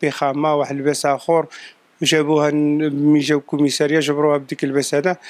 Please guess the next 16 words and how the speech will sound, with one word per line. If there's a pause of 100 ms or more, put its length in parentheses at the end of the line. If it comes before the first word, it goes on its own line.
(320)
أنا
كنتساءل
مع
نفسي، (360)
فين
هو (180)
البدلة
ديالها
د
المدرسة
ديالها؟ (640)
اش
غنقول
لك؟ (1600)
ملي
كيكون،